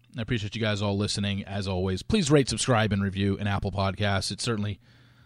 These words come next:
uh, very much appreciated, and it helps our, our standings in Apple Podcasts. And like I said at the beginning of the podcast, next week, early next week, Monday, Tuesday, maybe even Wednesday at the latest,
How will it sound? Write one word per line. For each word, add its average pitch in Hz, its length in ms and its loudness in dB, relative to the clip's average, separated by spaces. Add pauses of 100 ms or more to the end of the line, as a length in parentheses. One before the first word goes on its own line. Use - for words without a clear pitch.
(500)
uh, - 120 -16
very 139 180 2
much 131 160 2
appreciated, 104 600 -2
and 92 120 -8
it - 40 -8
helps 110 240 -4
our, 87 260 -4
our 92 80 -10
standings 120 600 -2
in 98 320 -8
Apple 98 240 -8
Podcasts. 90 680 -6 (920)
And 113 160 2
like 117 120 0
I 127 40 0
said 139 140 4
at 120 40 -4
the 117 60 -2
beginning 131 240 4
of 120 80 8
the 117 60 -2
podcast, 110 420 2
next 143 240 4
week, 147 280 8
early 156 220 10
next 139 180 2
week, 135 160 4
Monday, 139 300 4
Tuesday, 131 380 4
maybe 131 160 4
even 120 180 2
Wednesday 107 480 2 (260)
at 104 120 -4
the 110 80 0
latest, 104 420 0